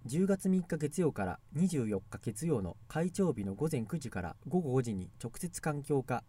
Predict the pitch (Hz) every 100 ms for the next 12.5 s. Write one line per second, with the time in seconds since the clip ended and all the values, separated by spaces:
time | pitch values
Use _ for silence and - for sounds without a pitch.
0 | - 123 113 - 123 101 92 - 117 113
1 | 107 95 - - - - - - - 139
2 | 160 92 - - - - 165 196 196 185
3 | - 175 165 156 - 151 143 92 85 -
4 | 151 143 139 131 123 87 - - - -
5 | - 139 156 - 92 - - 165 185 185
6 | 185 180 175 165 165 156 - 147 131 117
7 | - 170 175 151 - 90 - - - -
8 | - - 170 - 160 170 190 190 180 113
9 | 107 95 92 101 113 139 143 98 98 95
10 | - - 165 165 123 135 139 151 143 139
11 | 131 127 101 - - - - - - -
12 | 113 147 175 107 85